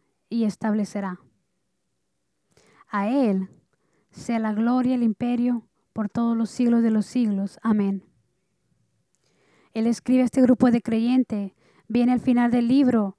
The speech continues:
y les habla cómo deben de vivir en un mundo hostil, Y aquí hace esta declaración: "Dios está, resiste a, a los soberbios, a los que viven en orgullo,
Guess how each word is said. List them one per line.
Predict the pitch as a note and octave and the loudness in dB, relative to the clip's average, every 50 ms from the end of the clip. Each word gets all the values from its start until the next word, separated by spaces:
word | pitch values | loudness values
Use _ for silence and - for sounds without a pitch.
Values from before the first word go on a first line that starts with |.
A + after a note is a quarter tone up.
| _ _ _ _ _ | _ _ _ _ _
y | A3+ A3+ | -4 -4
les | A3+ A3 - - | -4 -4 -2 -2
habla | B3 A#3+ B3+ B3+ | -2 -2 -2 -4
cómo | - - B3+ A#3+ B3 A#3+ | -2 -2 -2 0 0 0
deben | B3 B3 A#3+ A#3+ | 0 0 -2 -2
de | A#3 B3 | -2 -2
vivir | A3 A3+ G#3+ A#3+ A#3+ | -2 0 0 0 0
en | A#3+ A#3+ A#3+ | 0 2 2
un | A#3 A#3 | 2 2
mundo | A#3 A#3 A#3 A#3 A#3 A3+ - | 2 0 0 0 -2 -2 0
hostil, | A#3 C4 C4+ - - - A3+ G#3+ G#3+ G3 - _ _ _ _ _ _ _ _ _ | 0 0 0 0 -2 -6 -4 -4 -4 -6 -12 _ _ _ _ _ _ _ _ _
Y | A#3+ | -6
aquí | A3 - - B3+ B3+ | -6 -4 -2 0 0
hace | B3 A#3+ A#3 - B3 | 0 0 0 -2 -6
esta | - - C#4+ | -4 -2 -2
declaración: | B3 A#3+ A3+ - A#3+ A3+ A3 G#3+ G3+ - - C4+ B3+ A#3+ A3+ A3+ G#3+ G3+ | -2 -2 -2 -2 -2 -2 0 -2 -4 -2 0 2 4 4 2 0 -2 -2
"Dios | G3 B3+ B3+ C#4 C4+ - - | 0 0 2 0 0 -2 -4
está, | C4+ A#3 - _ - A#3+ A#3+ B3 B3+ A#3+ - - - - _ _ _ _ _ _ | -6 -8 -6 _ -4 -2 -2 -2 -4 -6 -10 -16 -20 -20 _ _ _ _ _ _
resiste | - A#3 A#3 - - C#4+ D4 C4+ - - C#4+ | -2 -2 -2 0 2 2 2 2 2 0 0
a, | B3+ A#3+ - - _ | 0 0 -2 -6 _
a | A#3+ A#3+ | -4 -2
los | A#3+ A#3+ A#3 - | 0 0 0 0
soberbios, | - B3 A#3 A3+ C4 C#4 C#4+ B3+ B3 A3+ A3 G#3 - - | -2 0 0 2 2 2 2 4 4 4 2 0 -2 -8
a | - A3 | -6 -4
los | A3 A3 G#3 - | -4 -4 -4 -4
que | - A#3 | -4 -4
viven | A3 A#3+ A#3 B3 B3+ B3+ B3 | -2 -2 -2 0 0 0 2
en | A#3+ A#3 A#3 | 2 2 2
orgullo, | A#3 A3+ A3 G#3 B3 C#4 C#4+ A#3+ A#3+ G#3 G3 F#3+ - | 2 0 2 2 4 4 4 4 2 0 -2 -4 -6